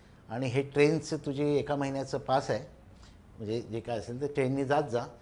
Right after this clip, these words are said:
इथून चालत गेलं की," सगळं मला दाखवलं त्यांनी, "हे इन्स्टिट्यूट आहे" आणि वगैरे, वगैरे, वगैरे. म्हणजे माणसं बघा किती मदत करतात आपल्याला, फक्त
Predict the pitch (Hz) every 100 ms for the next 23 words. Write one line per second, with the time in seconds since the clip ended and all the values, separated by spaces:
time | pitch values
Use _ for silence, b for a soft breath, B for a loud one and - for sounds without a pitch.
0 | b b b - - 117 147 143 123 135
1 | 143 139 139 143 131 190 262 254 202 156
2 | 156 131 104 101 113 143 131 175 175 135
3 | 117 - - 120 127 123 131 123 104 113
4 | 110 101 110 - - b b b b b
5 | - - - 170 156 139 143 - 202 175
6 | 151 - - 147 139 175 131 143 - 131
7 | 107 113 95 98 98 98 - - - -
8 | - 170 -